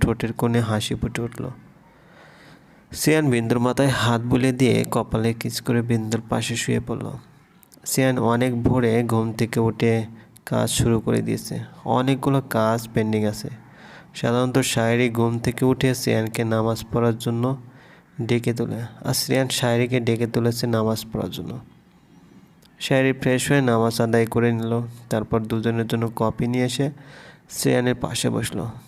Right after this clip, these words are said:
"আজ এত সকাল সকাল ঘুম থেকে উঠেছেন যে?" "কাজ ছিল তাই।" "আপনি নামাজ পড়েছেন?" "হুম।" "মসজিদে গিয়ে?" বাহ, দারুণ তো। এখন তো প্রতিদিন মসজিদে গিয়ে নামাজ পড়বেন।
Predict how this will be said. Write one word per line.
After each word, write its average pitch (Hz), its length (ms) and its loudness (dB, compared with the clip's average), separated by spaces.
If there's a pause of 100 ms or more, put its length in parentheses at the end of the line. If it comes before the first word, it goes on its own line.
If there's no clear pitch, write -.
(520)
"আজ 120 160 0
এত 113 200 2
সকাল 120 320 2
সকাল 120 320 -2
ঘুম 120 280 0
থেকে 123 240 0
উঠেছেন 135 420 0
যে?" 123 140 0 (1080)
"কাজ 120 260 2
ছিল 110 260 2
তাই।" 107 320 -2 (440)
"আপনি 123 200 -2
নামাজ 117 340 2
পড়েছেন?" 127 420 0 (160)
"হুম।" 110 220 -4 (680)
"মসজিদে 123 500 0
গিয়ে?" 127 220 0 (680)
বাহ, 131 180 -2 (140)
দারুণ 117 400 0
তো। 147 200 -4 (920)
এখন 131 260 0
তো 131 80 2
প্রতিদিন 127 420 2
মসজিদে 117 520 0
গিয়ে 131 160 2
নামাজ 110 340 2
পড়বেন। - 320 -2